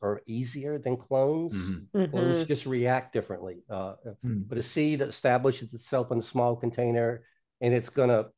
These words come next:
Speaker 1: uh, uh, gonna, uh, acclimatize itself to that small container. It's gonna get used to growing in that small, it's gonna fuss at you for a while, and finally it's gonna say, "The heck with it, I'm just gonna do this." And it,
Speaker 4: Yeah.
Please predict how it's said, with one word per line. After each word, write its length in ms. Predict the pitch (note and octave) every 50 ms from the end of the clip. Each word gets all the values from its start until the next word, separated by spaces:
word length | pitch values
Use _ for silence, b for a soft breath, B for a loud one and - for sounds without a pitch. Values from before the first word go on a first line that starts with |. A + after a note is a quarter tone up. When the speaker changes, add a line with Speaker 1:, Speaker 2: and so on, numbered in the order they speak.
| _ -
Speaker 1:
uh, 80 | B2 - - -
uh, 40 |
gonna, 320 | A#2 G#2 G2 A#2 A#2+ A2+ A#2+ A2 - C3
uh, 220 | A#2+ G#2+ A#2 A2+
acclimatize 720 | G#2 _ - - E3+ F3 F3 D#3 - - A#2 A2 G2 F#2 -
itself 280 | - - - A2 - -
to 80 | -
that 140 | G#2 G#2 G#2
small 300 | - - B2 A2+ A2 G2+
container. 400 | - A#2+ G#2+ - A2 G#2 G2+ G#2
It's 100 | G2 -
gonna 160 | - - A2+
get 180 | A2+ A#2 A#2 -
used 340 | G2+ A#2 C#3 C#3 A#2+ - -
to 60 | C3
growing 340 | F#2+ B2 B2+ C#3 C#3 C3+ A2+
in 80 | A2
that 140 | A2 G#2+ G#2+
small, 200 | - - A#2+ A#2+
it's 100 | B2+ A#2 -
gonna 140 | - B2
fuss 320 | A2+ - - D#3+ E3+ - -
at 180 | F3 D#3+ -
you 60 | - D3
for 160 | - F3 D#3+
a 80 | D#3
while, 460 | D3+ D3+ D3+ D#3 D#3+ D#3+ D#3+ D3+ - _ _ _ _ _ _ _ _ _
and 140 | G#2 G#2 - _
finally 360 | - C3 C#3 D3+ D3 C3+ C3
it's 120 | B2 A#2+ -
gonna 160 | - A#2 A2
say, 180 | - - A#2
"The 120 | A2 A2+ G#2+
heck 240 | F2 B2+ B2+ - -
with 140 | A2+ G2
it, 80 | G2 F2+
I'm 120 | G2 G#2
just 180 | G2+ A#2 - -
gonna 120 | - G2
do 200 | F2+ E2+ A2+ G#2
this." 400 | F2+ F2 - - - - - - _ _ _ _ _ _ _ _ _ _ _ _ _ _ _ _ _
And 200 | A2 G#2+ A2 A2
it, 100 | G#2+ A2+
Speaker 4:
Yeah. 120 | A#2 A2+